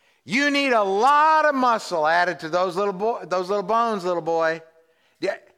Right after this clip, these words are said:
who, who's following this illustration? The yes is coming,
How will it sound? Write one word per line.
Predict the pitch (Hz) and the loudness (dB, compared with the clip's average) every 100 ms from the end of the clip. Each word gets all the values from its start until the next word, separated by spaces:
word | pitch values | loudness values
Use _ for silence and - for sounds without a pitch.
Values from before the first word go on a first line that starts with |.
| _ | _
who, | 233 311 269 | -4 -2 -2
who's | 240 277 | -2 -4
following | - 247 220 196 | 0 2 2 0
this | 180 175 | -4 -4
illustration? | 165 135 - 120 - - _ _ _ _ _ _ _ _ _ _ _ _ _ | -4 -4 -4 -6 -6 -20 _ _ _ _ _ _ _ _ _ _ _ _ _
The | 160 | -6
yes | 202 220 320 370 - | -2 2 2 2 -2
is | 269 - | -8 -8
coming, | - 311 330 196 135 160 247 | 0 0 2 -2 -6 -8 -12